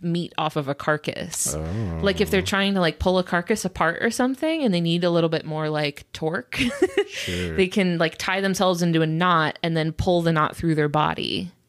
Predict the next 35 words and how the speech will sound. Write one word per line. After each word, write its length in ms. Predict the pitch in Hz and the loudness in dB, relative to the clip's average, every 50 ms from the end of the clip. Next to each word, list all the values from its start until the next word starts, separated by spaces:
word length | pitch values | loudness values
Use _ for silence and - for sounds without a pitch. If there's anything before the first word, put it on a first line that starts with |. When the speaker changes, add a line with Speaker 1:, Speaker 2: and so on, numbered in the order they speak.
| _ | _
Speaker 1:
And 80 | 170 165 | -4 -2
it 40 | 165 | 0
helps 220 | 165 160 156 - | 0 -2 0 0
them 120 | - 160 147 | -2 -2 0
generate 360 | 156 156 160 156 147 135 - | 0 0 0 0 0 0 -2
more 120 | 147 139 | -4 -4
force 420 | 139 - - 139 131 - 143 - - | -4 -4 -4 -4 -4 -4 -6 -8 -8
than 140 | - 160 | -6 -4
if 80 | 151 151 | 0 2
they 120 | 160 156 | 2 2
Speaker 2:
Huh. 60 | 151 151 | 2 0
Speaker 1:
were 80 | 147 | -2
just, 180 | 147 156 147 - | -4 -4 -6 -6
like, 140 | 139 151 - | -8 -8 -6
pulling 260 | - - 113 131 147 | -6 -6 -4 -4 -4
backwards. 720 | - - - - - - 92 - - 165 - - - - _ _ _ | -4 -4 -4 -4 -6 -8 -8 -8 -10 -12 -12 -14 -14 -14 _ _ _
I 120 | - 349 415 | -4 -4 -2
thought 200 | 403 508 494 480 | -2 -4 -2 0
that 160 | 427 403 403 | 2 4 4
was 100 | 392 349 | 4 4
really 420 | 339 311 285 302 311 311 320 302 294 | 4 4 4 4 4 2 2 0 -2
cool. 600 | 294 - - 370 370 403 415 370 277 220 202 196 | -6 -6 -4 -2 0 0 2 2 2 2 2 2
They're, 140 | 196 220 233 | 2 2 4
like, 200 | 240 247 233 214 | 4 2 4 4
using 340 | 247 277 277 277 294 262 147 | 2 4 4 4 2 2 0
Speaker 2:
<laughs> 0 | |
Speaker 1:
physics. 1000 | 127 - - - - 311 370 349 302 226 175 160 147 - - - - - - - _ _ - | -2 -6 -8 -2 2 2 4 4 4 2 2 0 -2 -6 -8 -8 -8 -8 -10 -14 _ _ -6
The 80 | 269 | -4
hagfish 440 | 269 269 294 320 320 - 349 311 - | 0 0 0 0 0 -2 -2 -2 0
knows 220 | 262 247 247 240 | 0 0 0 0
physics 380 | 247 - 285 285 269 269 - - | -2 -2 -4 -2 -2 -4 -6 -2
better 180 | - 190 180 170 | 0 0 2 2
than 140 | 165 156 | 2 2
I 140 | 151 147 151 | 0 0 -2
do. 300 | 139 - - 135 156 180 | -2 -4 -4 -4 -4 -4